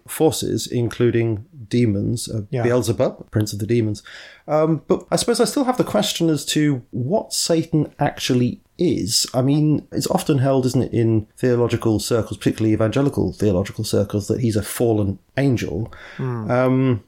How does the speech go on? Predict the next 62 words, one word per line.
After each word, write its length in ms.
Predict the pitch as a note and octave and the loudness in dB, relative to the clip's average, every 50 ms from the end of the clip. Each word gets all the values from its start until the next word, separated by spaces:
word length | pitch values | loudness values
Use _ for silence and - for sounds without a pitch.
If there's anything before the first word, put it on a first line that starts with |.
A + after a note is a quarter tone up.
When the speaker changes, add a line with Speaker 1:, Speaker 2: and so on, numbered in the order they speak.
| _ - | _ -4
Speaker 1:
and 80 | C#3+ D3 | 0 0
I 100 | D3 C#3+ | 2 0
kind 180 | C3 - G#3 | 0 0 0
of 60 | G3+ - | 0 2
go 120 | F#3+ F#3 | 2 2
along 180 | E3+ F#3+ G#3 E3 | 2 2 2 2
with 80 | A2 - | 0 -2
that. 140 | F#2+ F2 | -2 -2
I 180 | F#2+ F#2+ G2+ - - - | 0 0 0 0 0 0
don't 180 | C#3+ C3 - | 0 0 2
think 140 | - C3 - | 0 0 0
of 100 | B2 G2+ | 2 2
angel, 300 | A2+ A2 A2 G2+ F#2 G#2 | 4 4 2 2 0 -2
of 60 | F#2+ | -2
course, 200 | - A#2 G#2 - | 0 0 0 0
as 220 | G#2+ F#2 - - - _ | 0 -2 -2 -6 -10 _
some 300 | - - A#2 A2 G2+ G2 - - _ _ _ | -2 0 2 2 2 0 -4 -12 _ _ _
being 300 | - A#2+ A2+ A2 G#2+ A2 | 0 2 2 2 2 2
with 100 | G#2 G#2 | 2 0
a 40 | G2+ F2+ A#2+ | 2 2 2
body 180 | A2+ A2 A2 G#2 | 2 2 2 2
and 260 | G2+ G2+ G#2 G2+ F#2 - | 2 2 2 0 0 0
wings 420 | G#2+ A2+ G#2 G#2 G#2 G2+ F2+ F#2 F2+ | 0 2 2 4 2 2 0 0 0
and 200 | G2+ F#2+ F2+ F2 - | -2 -2 -2 -4 -6
Speaker 2:
Hmm. 240 | C3+ C3 B2 A#2 A2+ | -6 -6 -4 -4 -2
Speaker 1:
looking 320 | A#2 A2 C#3+ - B2+ A#2+ | 0 0 0 2 2 2
like 200 | A2+ A#2 A2+ - | 2 2 2 2
anything. 420 | C3 D#3+ E3+ C3 - G#2+ G#2 G#2+ A#2+ | 2 2 2 2 2 2 2 2 4
You 80 | A#2 A2 | 4 4
know, 140 | G#2+ G#2+ A2 | 4 4 4
no, 160 | A#2 C3 C3 | 2 2 0
no 220 | G#2+ C3+ C#3+ C3+ | 2 2 0 2
doubt 380 | B2 C3 B2+ B2+ A#2+ - - A2+ | 2 2 0 0 -2 -4 -4 -2
that 200 | B2+ B2+ - - _ | -2 -2 -2 -2 _
could 140 | - - B2+ | -4 -2 0
Speaker 2:
Yeah. 100 | B2 A2 | 0 0
Speaker 1:
appear 380 | G#2+ A#2+ A#2+ A2+ G#2+ G#2+ G2+ - _ _ _ _ - | 0 0 0 2 0 0 -2 -6 _ _ _ _ -2
as 180 | C#3 C#3 A#2 | 0 2 2
anything 340 | B2 B2 B2 A2 - A#2 A2 | 2 2 2 2 0 -2 -2
to 160 | - - A#2+ | -2 -2 -2
somebody 440 | - - A#2 A2+ A2+ A2 A2+ A2 G#2 | 0 0 0 0 0 0 0 0 -2
who 280 | - G#2+ G#2+ G#2+ G2 F2 - - | -2 -2 -2 -4 -4 -6 -6 -6
apprehends 500 | A2+ A2+ - A2+ G2+ A2+ C3+ C#3 G#2+ - | -6 -4 -4 -2 -2 0 2 0 0 -2
it. 160 | F#2+ F#2+ - | -4 -6 -6
That's 180 | - A2 G#2 - | -6 -6 -4 -4
another 220 | A2 G#2+ A2 - | -6 -4 -4 0
matter, 300 | A2+ B2 - - - A2 | 2 2 2 2 0 -4
but 180 | - G2+ G2+ - _ - - | -4 -6 -10 -12 _ -6 -4
I'm 100 | C3+ B2+ | 0 0
not 100 | D#3 C3 | 0 2
Speaker 2:
Hmm. 40 | |
Speaker 1:
sure 100 | - B2+ | 2 2
they 100 | A2 A2 | 2 2
look 240 | A2+ C3 D3 C#3+ - | 4 2 2 2 2
like 200 | B2 A2 G#2 - | 0 0 0 0
anything 260 | A2+ A2+ A2 G2+ G2+ | 0 0 0 -2 -2
in 100 | A2+ A2 | -2 -2
themselves. 480 | G#2+ G#2+ G#2 - C3+ A#2 - - G2+ - - - - - - - _ - | -2 -4 -2 0 0 0 0 -2 -6 -12 -16 -20 -20 -20 -20 -14 _ -2
Um, 380 | C3+ C#3+ C#3 C#3 C#3+ C#3 B2 - - - - - - - | 2 2 2 2 2 0 -4 -6 -10 -18 -18 -14 -8 -6
Speaker 2:
Hmm. 160 | C#3+ B2 G#2 | -6 -4 0
Speaker 1:
but, 280 | D3 D#3+ - - - | 0 -2 0 0 0
um, 320 | D#3 D3+ D#3 D3+ D3 D3 | 0 2 2 2 0 -2